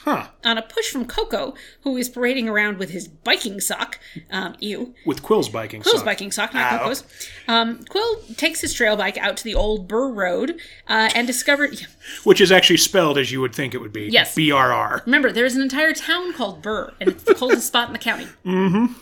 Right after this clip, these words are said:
Speaker 2: Uh, so he heads out to the old Burr Road, and while he's biking around, he discovers that Clem's truck is parked not terribly far off the beaten path.
Speaker 1: Huh.
Speaker 2: Keys are in the ignition,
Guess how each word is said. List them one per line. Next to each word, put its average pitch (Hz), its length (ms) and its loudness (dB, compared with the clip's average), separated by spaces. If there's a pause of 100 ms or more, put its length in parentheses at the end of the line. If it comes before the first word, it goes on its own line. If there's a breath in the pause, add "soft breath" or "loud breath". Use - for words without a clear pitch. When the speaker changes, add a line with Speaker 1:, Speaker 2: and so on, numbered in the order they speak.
(120)
Speaker 2:
Uh, 226 220 2
so 311 240 0
he 359 580 -2
heads 294 220 -2
out 294 120 2
to 262 60 -6
the 254 80 -2
old 220 180 0
Burr 208 120 -4
Road, 180 300 -4
and 220 220 0
while 262 140 0
he's 349 300 -4
biking 294 400 -2
around, 302 240 -2
he 285 100 -4
discovers - 440 -6
that - 120 -8
Clem's 339 340 -6
truck - 300 -12
is 190 120 -8
parked - 600 -10
not - 280 -8
terribly 320 340 -2
far 208 220 -2
off 185 160 -6
the - 60 -16
beaten - 240 -12
path. - 360 -2
Speaker 1:
Huh. - 440 -4
Speaker 2:
Keys 262 240 -2
are 277 40 0
in 262 120 0
the 262 60 0
ignition, 285 380 -2